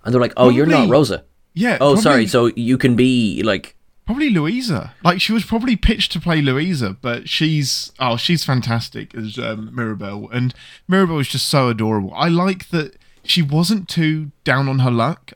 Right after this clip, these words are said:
Speaker 2: Like, she's so optimistic and so happy, despite knowing exactly
Speaker 1: Mm.
Speaker 2: where she sits in the family, like, on the, on the bottom run and the disappointment. But they don't milk that too much.
Speaker 1: They don't, and there is, like, 'cause there's a great message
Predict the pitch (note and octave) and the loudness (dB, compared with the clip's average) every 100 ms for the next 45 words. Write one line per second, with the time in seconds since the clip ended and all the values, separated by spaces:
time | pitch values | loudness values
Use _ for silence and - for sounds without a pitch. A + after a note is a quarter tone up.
0 | _ C3+ C3+ - D3 - G3 G3+ F#3 - | _ -4 -2 -2 0 0 2 2 0 -2
1 | D#3 C#3+ - C3+ C3+ A#2+ C#3 C3 A#2 D3 | 0 0 0 -2 -2 0 0 2 0 -2
2 | D3 G2+ F#2 C#3 _ _ _ C#3 - D3+ | -4 -6 -8 -10 _ _ _ -6 0 0
3 | D3+ D3 B2+ B2 A#2 G#2+ A#2 A2 - A#2 | 0 -2 0 0 -2 -2 -4 -2 0 0
4 | G#2+ G2+ _ G#2 F2 D2+ - _ B2 C3+ | 0 -4 _ -8 -8 -12 -20 _ 0 2
5 | A#2 B2 A2 B2+ G#2+ - A2+ A2 A#2 G#2+ | 2 -2 -2 -2 -2 0 0 0 0 0
6 | G2 F2 G#2 F#2+ G2 A2+ A2 A2 A2+ A2+ | 0 -2 -4 -4 -2 0 0 -2 -2 -2
7 | A#2+ A2+ A2+ A2 G2+ G2+ G#2 G#2 - G#2+ | -2 -2 0 0 -2 -4 -6 -8 -12 -10
8 | G#2 G#2 F2+ - _ C#3 D#3 - D#3 D#3+ | -12 -12 -16 -20 _ -4 -2 -2 -2 -2
9 | D3+ C3 C3 B2+ - G#2 - - A#2+ G2+ | -4 -2 -2 -4 -10 -12 -12 -6 -4 -4
10 | G2+ - _ - _ A#2 A2 - C3+ C3 | -10 -18 _ -20 _ -4 -4 2 4 4
11 | A#2+ - A#2 A#2+ B2 B2+ C3+ B2 A#2 A2 | 0 0 2 4 4 4 4 2 0 0
12 | A#2+ - C3 - - - B2+ C3 - D#3+ | 0 6 6 4 -10 0 2 2 2 2
13 | D#3+ C3+ A3+ - G2+ - - | 2 0 2 2 2 0 -4